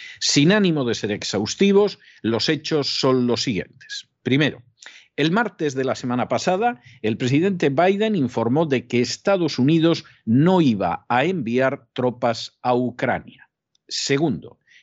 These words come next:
el sábado, Gran Bretaña acusó a Rusia de tener planes para instalar a un presidente prorruso en Ucrania.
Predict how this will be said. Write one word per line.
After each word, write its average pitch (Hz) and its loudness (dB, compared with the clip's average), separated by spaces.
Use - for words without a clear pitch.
el 113 -4
sábado, 214 0
Gran 123 -2
Bretaña 190 -4
acusó 160 -2
a 170 2
Rusia 180 0
de 143 0
tener 131 0
planes 190 -2
para 117 -2
instalar 147 0
a 113 -2
un 147 -4
presidente 117 0
prorruso 135 0
en 151 2
Ucrania. 92 -4